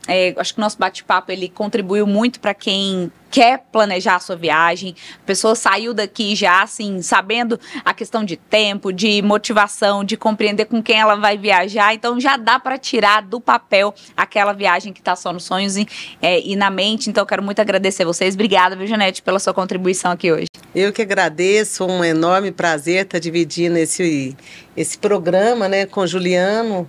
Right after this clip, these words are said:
Speaker 2: amor da minha vida,
Speaker 1: <laughs>
Speaker 2: tendo o prazer de pegar as experiências tão maravilhosas do sesc. Eu acompanho o sesc há bastante tempo.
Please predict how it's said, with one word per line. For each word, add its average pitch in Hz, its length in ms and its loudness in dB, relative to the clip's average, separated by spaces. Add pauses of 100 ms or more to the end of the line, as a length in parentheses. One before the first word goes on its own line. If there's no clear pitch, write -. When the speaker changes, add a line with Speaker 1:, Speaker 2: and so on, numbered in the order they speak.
(160)
Speaker 2:
amor 180 360 0
da 170 100 2
minha 160 240 0
vida, 190 580 0 (200)
Speaker 1:
<laughs> 196 200 -2
Speaker 2:
tendo 196 160 0
o 190 40 -4
prazer 185 540 2
de 165 440 0 (300)
pegar 190 360 2
as 175 140 -6
experiências 185 920 -2
tão 220 240 0
maravilhosas 185 880 2
do 180 140 -2
sesc. 196 640 0
Eu 180 140 2
acompanho 185 680 0
o 165 60 -2
sesc 175 440 0
há 175 40 0
bastante 170 500 -2
tempo. 185 420 -2